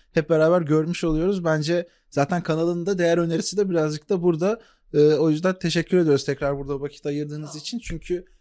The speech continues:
Speaker 1: işin şey kısmı çok değerli. Yani burada gerçek deneyimlerden beslenerek bir şeyleri paylaşabiliyor olmak çok önemli.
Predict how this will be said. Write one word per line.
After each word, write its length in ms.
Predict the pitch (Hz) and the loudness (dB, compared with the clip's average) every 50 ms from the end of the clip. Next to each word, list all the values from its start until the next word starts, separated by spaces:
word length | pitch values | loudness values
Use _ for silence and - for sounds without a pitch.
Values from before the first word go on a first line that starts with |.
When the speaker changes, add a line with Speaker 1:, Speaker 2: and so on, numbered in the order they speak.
| _ _ | _ _
Speaker 1:
işin 220 | 127 - - 170 | -10 -10 -8 -8
şey 220 | 151 - 170 165 - | -6 -6 -6 -6 -6
kısmı 240 | - 143 - 214 | -8 -10 -10 -6
çok 240 | 185 202 - - - | -4 -4 -6 -4 -4
değerli. 280 | 135 120 113 110 107 110 | -6 -6 -6 -6 -10 -12
Yani 160 | 113 117 113 | -14 -14 -10
burada 220 | 123 135 131 143 | -10 -8 -6 -6
gerçek 400 | 123 139 135 131 - - 147 - | -4 -4 -4 -4 -4 -8 -8 -8
deneyimlerden 720 | - 143 143 143 139 139 139 139 135 131 127 139 135 135 - _ _ _ _ _ _ | -8 -8 -6 -6 -6 -6 -4 -4 -4 -4 -4 -6 -8 -8 -12 _ _ _ _ _ _
beslenerek 720 | 135 127 123 - - 135 147 165 160 143 - - _ _ _ | -6 -4 -4 -4 -6 -4 -2 0 -2 -2 -4 -6 _ _ _
bir 60 | 120 113 | -10 -8
şeyleri 400 | - 127 117 117 117 117 113 107 | -6 -4 -4 -4 -6 -8 -10 -12
paylaşabiliyor 720 | - - 123 120 120 123 117 - 139 127 135 135 143 131 | -10 -8 -8 -6 -6 -6 -6 -6 -8 -8 -6 -6 -6 -6
olmak 280 | 123 120 131 175 208 190 | -6 -6 -8 -8 -10 -10
çok 220 | - 175 165 - | -10 -12 -12 -10
önemli. 440 | 156 143 139 131 135 160 180 208 214 | -8 -6 -6 -6 -6 -6 -6 -6 -6